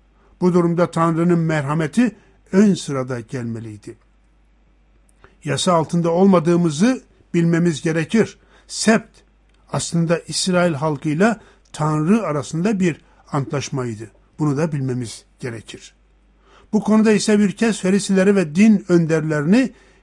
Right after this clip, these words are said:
merhametsizliklerinden dolayı suçlayıp, "Siz neden kendi törenize uymak için Tanrı'nın buyruğunu çiğniyorsunuz?" dedi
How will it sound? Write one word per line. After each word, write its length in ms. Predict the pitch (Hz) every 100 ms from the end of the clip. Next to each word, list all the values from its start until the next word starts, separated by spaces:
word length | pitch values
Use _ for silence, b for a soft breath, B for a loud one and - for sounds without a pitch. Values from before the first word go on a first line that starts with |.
| -
merhametsizliklerinden 1500 | 160 170 147 170 165 - 170 156 156 - 160 170 165 185 156
dolayı 340 | 151 147 143 135
suçlayıp, 640 | - 131 - 143 220 208 b b b
"Siz 300 | - 185 170
neden 480 | 160 165 175 247 240
kendi 640 | 208 185 180 180 175 190 -
törenize 600 | 160 170 170 165 147 165
uymak 460 | 160 165 165 -
için 340 | 143 180 151 b b b -
Tanrı'nın 600 | 165 165 156 165 160 139
buyruğunu 480 | 160 160 156 151 147
çiğniyorsunuz?" 720 | - 147 143 135 120 139 117
dedi 420 | 131 131 214 220